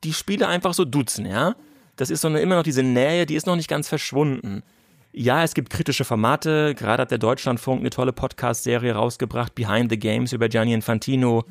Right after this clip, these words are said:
Sport Inside beim W D R macht etliche gute Sachen, die Süddeutsche, die F A Z, ja, das gibt's alles nach wie vor. Aber der Anteil kritischer, klassischer Medien in dieser Sportwelt, der sinkt ja ohnehin.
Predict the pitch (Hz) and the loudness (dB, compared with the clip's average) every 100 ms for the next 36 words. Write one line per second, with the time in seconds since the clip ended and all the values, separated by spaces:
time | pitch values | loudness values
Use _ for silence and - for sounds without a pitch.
0 | - - - - - 123 127 123 123 113 | -10 -18 -12 -4 0 2 0 0 0 2
1 | 123 - 113 117 117 117 117 117 110 110 | 0 0 -2 2 2 2 2 2 0 -2
2 | - - 117 107 110 123 120 113 107 117 | -4 -4 -2 -4 -4 -2 0 0 0 0
3 | 107 127 127 - 113 110 113 110 113 113 | 0 -2 -2 0 0 0 -2 -2 -2 -4
4 | - 123 113 110 131 120 165 - - 127 | -2 -2 2 2 0 -4 -6 -6 -4 -4
5 | 127 123 123 117 117 123 185 - - - | -2 -4 -4 -6 -2 0 -2 -4 -20 -20
6 | - - - - 120 147 185 190 - - | -20 -20 -16 -4 0 2 2 0 -2 -8
7 | - - 139 160 - 135 - 156 233 - | -18 -16 -14 -14 -4 -2 0 0 0 0
8 | 123 107 110 - _ - 185 175 139 135 | 0 0 -2 -6 _ -4 -2 0 0 -2
9 | 117 - 127 156 - 127 131 151 147 160 | -2 -2 -2 -2 -2 -2 0 0 0 0
10 | 156 - 139 202 180 131 123 - - 110 | -2 0 0 2 2 0 0 -2 -2 0
11 | 107 110 98 110 139 151 127 104 147 175 | 2 0 -2 -2 0 0 0 2 0 0
12 | - - 131 123 147 143 - | -2 -2 0 0 0 0 -2